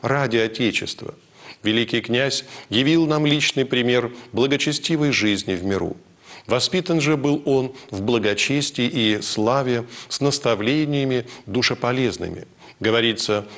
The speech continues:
в замечательном литературном памятнике, слове о житии и представлении великого князя Дмитрия Иоанновича. «И с младенческих лет возлюбил Бога». Далее слово «о житии»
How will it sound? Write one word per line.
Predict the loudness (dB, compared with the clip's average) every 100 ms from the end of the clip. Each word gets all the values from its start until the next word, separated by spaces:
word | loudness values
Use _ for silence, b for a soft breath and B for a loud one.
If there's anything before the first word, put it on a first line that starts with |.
| -4
в |
замечательном | 0 2 2 2 0 2 2 2
литературном | 0 2 0 0 0 2 0
памятнике, | 0 0 0 0 -2 -4 -2 -4 -8 B
слове | -4 0 4 4 2 0 0
о | 0 0
житии | 0 -2 -2 0 0 -2 B B -2
и | 0
представлении | 2 0 2 0 2 2 2
великого | 0 0 0 -2 -4
князя | -2 0 0 -2 -4 B B -6
Дмитрия | -2 0 0 -2 0 0
Иоанновича. | 0 0 0 -2 -6 -8 -10 -12 _ _ B B
«И | 0 2
с | 2
младенческих | 2 2 2 0 2 0 0 -2 -2 2
лет | 2 2 -4 B B
возлюбил | -2 0 2 0 2 0 0
Бога». | -2 -2 -2 -2 -10 -14 _ _ B B B B -6
Далее | 0 2 2 2 0 -4 B -4
слово | 0 4 4 2 2 2
«о | 2
житии» | 0 0 0 2 0